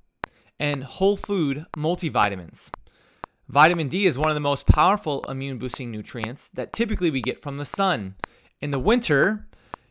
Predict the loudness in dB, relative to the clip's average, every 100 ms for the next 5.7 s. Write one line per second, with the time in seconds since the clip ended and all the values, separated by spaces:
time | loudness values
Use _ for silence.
0 | _ -2 0 2 2 2 4 4 2 2
1 | 0 2 2 2 2 2 0 2 2 2
2 | 2 4 4 2 -2 -8 2 2 2 -4
3 | -8 -4 -2 -2 -6 -10 -16 -14 -18 _
4 | 0 6 6 4 -2 -6 -2 2 2 2
5 | 8 8 8 2 2 -2